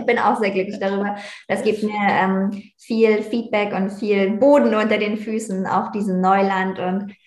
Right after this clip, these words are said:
ja, es ist, äh, viele Themen werden tatsächlich angeschnitten im bam-Business. Es, äh, war auch eine harte Zeit, muss ich sagen. Das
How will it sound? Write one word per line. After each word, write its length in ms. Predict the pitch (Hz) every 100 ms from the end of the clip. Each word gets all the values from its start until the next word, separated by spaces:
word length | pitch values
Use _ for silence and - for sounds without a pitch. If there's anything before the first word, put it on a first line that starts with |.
| _ _ _
ja, 260 | 170 185 196
es 220 | - 190
ist, 60 | 196
äh, 180 | 180 185
viele 300 | - 359 480
Themen 340 | 370 330 320 254
werden 180 | 240 262
tatsächlich 560 | 208 233 247 214 -
angeschnitten 640 | 202 226 247 247 226 226 214
im 160 | 208 214
bam-Business. 680 | 196 196 190 196 196 196 202
Es, 180 | 190
äh, 340 | - 175 175 170
war 160 | 190 208
auch 40 |
eine 220 | - -
harte 300 | 208 175 247
Zeit, 300 | 240 233 240
muss 180 | 226 240
ich 140 | 226 233
sagen. 360 | 220 220 254
Das 120 | 208